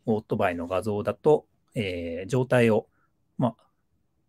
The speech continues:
まあ、詳細な状態を確認できない箇所が出てくるので、えー、まあ、撮り直しを依頼しているという、うー、ことをやっております。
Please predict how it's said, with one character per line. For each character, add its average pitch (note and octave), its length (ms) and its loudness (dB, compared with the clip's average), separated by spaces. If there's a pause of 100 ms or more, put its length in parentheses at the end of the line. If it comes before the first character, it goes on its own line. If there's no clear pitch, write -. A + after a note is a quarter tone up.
ま C3+ 60 0
あ、 - 20 0
詳 D3 260 4
細 C#3+ 320 6
な D#3 380 4
状 B2+ 240 0
態 C3 220 0
を C3 40 -2
確 - 220 -4
認 A2 140 2
で G#2 80 -6
き A2 100 -4
な G2 100 0
い - 80 -12
箇 - 120 -14
所 - 100 -10
が F#2+ 80 -6
出 F#2 120 -10
て A#2 100 -12
く - 100 -12
る F#2+ 100 -6
の G2 120 -6
で、 C3+ 260 -2 (400)
え E2+ 480 -6
ー、 - 40 -20 (180)
ま C#3 80 0
あ、 - 20 2
撮 A#2+ 140 -4
り G2 100 -6
直 G2 200 -4
し - 180 -6
を C3 160 -2
依 G#2 100 -10
頼 F2 220 -6
し - 80 -10
て - 100 -10
い A2 40 -6
る - 80 -20
と - 120 -10
い - 80 -16
う、 C#3 80 -20 (720)
う C3+ 80 -2
ー、 F#2 520 -6 (360)
こ - 140 -8
と A#2+ 320 0
を C3 80 -4
や E2+ 120 -4
っ - 60 -20 (140)
て - 100 -12
お D#2+ 60 -10
り - 100 -14
ま F2 180 -8
す。 - 220 -16